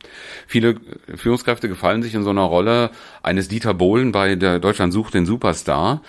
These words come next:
möglichst markige Worte dafür zu finden, wenn irgendetwas nicht wunschgemäß läuft und, ähm, produzieren damit auch eine Kultur der Nasenfaktoren, subjektive Bewertungen, Haltungsnoten. Das sind alles Dinge,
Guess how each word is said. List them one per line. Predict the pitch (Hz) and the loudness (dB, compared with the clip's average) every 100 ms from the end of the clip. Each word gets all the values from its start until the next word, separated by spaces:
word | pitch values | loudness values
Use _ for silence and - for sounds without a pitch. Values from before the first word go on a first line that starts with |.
| - - 78 | -20 -10 0
möglichst | 101 104 101 - | 0 0 -2 -2
markige | 80 92 107 113 87 | 0 0 0 -2 0
Worte | 85 101 127 | 2 0 0
dafür | 107 92 107 | -2 -2 -4
zu | - 98 | -6 -6
finden, | - 117 90 | -2 -2 0
wenn | 90 | -2
irgendetwas | 101 101 90 85 90 | 0 -2 -2 -4 -4
nicht | 92 76 | -4 -4
wunschgemäß | 92 113 - 85 85 82 - - | -4 -4 -4 -2 -2 -4 -8 -12
läuft | 71 71 76 123 - - - - - | -6 -2 -2 -2 -6 -20 -20 -20 -6
und, | - 92 95 | 0 0 2
ähm, | 104 95 98 78 58 64 - - | 2 2 0 -6 -14 -20 -16 -6
produzieren | 95 107 104 120 131 | -2 0 0 0 2
damit | 123 123 131 | 0 0 -2
auch | 110 117 | -2 0
eine | 98 101 | -2 -2
Kultur | 101 90 123 120 | -4 -4 0 2
der | 101 87 | 2 2
Nasenfaktoren, | 87 104 135 - 98 - - 101 110 113 - - - | 2 0 -2 -4 -6 -8 -6 -4 -4 -8 -18 -20 -8
subjektive | 90 120 127 - - 104 92 | -2 0 0 -2 -2 -2 -4
Bewertungen, | 82 78 101 101 95 90 90 82 | -4 -2 -2 -2 -2 -2 -2 -2
Haltungsnoten. | 90 101 101 87 90 85 90 | -2 -2 -4 -6 -2 -2 -2
Das | 87 127 | -4 -4
sind | 117 - | -4 -2
alles | 117 123 - | 0 -2 -2
Dinge, | 107 131 143 | 0 2 2